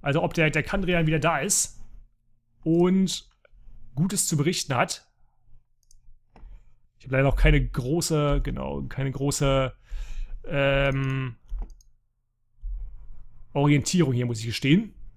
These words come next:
So, hier hin. Da ist ein toter Baum. Ach, warte, der tote Baum kann man vielleicht, ah, Mist. Ich hätte gehofft, dass wir vielleicht den, äh, Ding jetzt schon überzeugen können, den Dakong.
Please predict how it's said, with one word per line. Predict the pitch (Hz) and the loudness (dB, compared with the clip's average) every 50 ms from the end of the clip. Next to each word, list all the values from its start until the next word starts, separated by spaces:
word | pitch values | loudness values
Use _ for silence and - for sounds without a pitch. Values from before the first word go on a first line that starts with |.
| - - - - | -20 -20 -20 -20
So, | 151 147 - 127 139 160 180 196 202 | -16 -14 -12 -8 -6 -4 -4 -2 -2
hier | 196 156 - - 180 180 | -4 -4 -4 -4 -4 -2
hin. | 175 196 208 214 220 220 240 240 208 170 - _ _ _ _ _ _ _ _ _ _ _ _ _ _ _ _ _ - | 0 0 0 -2 -2 -4 -4 -6 -8 -10 -14 _ _ _ _ _ _ _ _ _ _ _ _ _ _ _ _ _ -16
Da | - - - | -12 -8 -8
ist | 135 - | -8 -8
ein | 135 113 | -8 -8
toter | - 151 143 131 131 120 | -8 -8 -4 -2 -2 -2
Baum. | - - 117 117 175 220 311 - | -2 -2 -4 -2 -2 -2 -2 -4
Ach, | - - | -2 2
warte, | 202 165 - | 2 2 2
der | - | 2
tote | 156 160 147 - | 0 0 0 0
Baum | - 202 185 - | 0 0 0 0
kann | - 143 | -2 -4
man | 143 | -4
vielleicht, | - - 139 143 151 - - - _ _ _ _ _ _ _ _ _ _ _ _ _ _ _ _ _ _ _ _ _ _ _ _ _ _ - - | -2 -2 0 0 0 -2 -4 -10 _ _ _ _ _ _ _ _ _ _ _ _ _ _ _ _ _ _ _ _ _ _ _ _ _ _ -20 -14
ah, | - - 127 123 - - - | -10 -8 -6 -8 -8 -8 -10
Mist. | 127 120 - - - _ _ _ _ _ - - _ _ _ _ _ _ _ _ _ _ - _ | -10 -8 -8 -10 -12 _ _ _ _ _ -20 -20 _ _ _ _ _ _ _ _ _ _ -20 _
Ich | - | -8
hätte | 139 139 123 | -4 -4 0
gehofft, | 131 151 156 160 | 0 0 0 0
dass | 151 - | 0 2
wir | 156 147 143 | 2 2 2
vielleicht | - 143 143 143 147 - - 143 | 2 2 2 2 2 0 -2 0
den, | 143 139 139 139 139 139 135 135 135 | 2 2 2 2 0 0 -2 -2 -4
äh, | - - 143 139 139 139 135 135 | -4 -4 -4 -2 0 0 0 0
Ding | 123 156 165 | 2 2 2
jetzt | 170 - | 2 2
schon | 170 | 0
überzeugen | 160 143 - - - 180 180 151 | 0 0 0 0 0 0 0 0
können, | - 139 131 127 | 0 0 0 0
den | 131 127 | -2 -2
Dakong. | 123 127 - - - 127 131 156 208 - | -2 -4 -4 -4 -4 -2 -2 -2 -4 -8